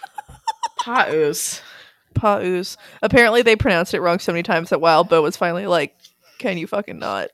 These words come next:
Speaker 1: <laughs>
Speaker 2: Well, you know, if you just had everyone, like, gave everyone easy names like Jerry,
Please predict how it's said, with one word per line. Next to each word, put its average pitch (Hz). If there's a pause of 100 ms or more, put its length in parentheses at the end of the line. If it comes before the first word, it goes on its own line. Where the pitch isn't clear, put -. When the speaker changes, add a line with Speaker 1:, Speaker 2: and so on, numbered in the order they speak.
(840)
Speaker 1:
<laughs> - (1200)
Speaker 2:
Well, 247 (580)
you 202
know, 226
if -
you 208
just - (100)
had 202 (420)
everyone, 196 (280)
like, 165
gave 175
everyone 185
easy 175
names 151
like 156
Jerry, 143